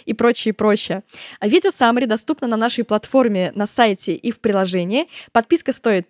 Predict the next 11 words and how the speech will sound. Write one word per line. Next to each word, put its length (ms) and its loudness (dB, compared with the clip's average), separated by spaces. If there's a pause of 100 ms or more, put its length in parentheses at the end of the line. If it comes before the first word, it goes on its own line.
триста 520 0
рублей, 560 0
но 100 2
вообще 220 2
специально 340 -2
для 100 0
наших 280 -2
слушателей 840 0 (140)
есть 420 -2
промокод 520 0
кино 380 0